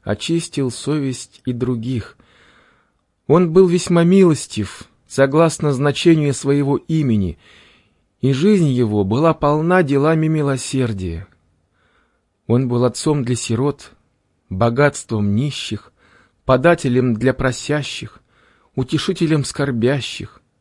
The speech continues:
врачом страждущих и предивным чудотворцем.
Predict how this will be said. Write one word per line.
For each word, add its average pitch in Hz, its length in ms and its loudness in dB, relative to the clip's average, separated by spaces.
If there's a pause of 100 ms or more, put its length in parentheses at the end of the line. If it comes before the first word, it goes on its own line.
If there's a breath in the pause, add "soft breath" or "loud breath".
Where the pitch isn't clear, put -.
(260)
врачом 127 680 0 (100)
страждущих 127 920 -4 (600 soft breath)
и 139 100 2
предивным 160 720 -2
чудотворцем. 117 1040 -4